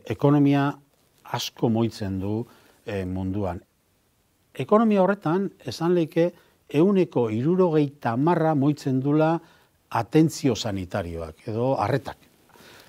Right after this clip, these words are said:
Baina beste hogeita hamarra moitzen da materialetan,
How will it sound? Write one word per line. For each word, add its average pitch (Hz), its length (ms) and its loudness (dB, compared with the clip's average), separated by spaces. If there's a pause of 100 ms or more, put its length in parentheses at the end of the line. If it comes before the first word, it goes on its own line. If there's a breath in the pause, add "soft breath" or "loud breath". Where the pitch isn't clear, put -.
(100)
Baina 135 220 0
beste 160 800 4
hogeita 147 440 2
hamarra 156 480 4 (320)
moitzen 147 500 0
da 156 240 2 (240 loud breath)
materialetan, 113 880 -4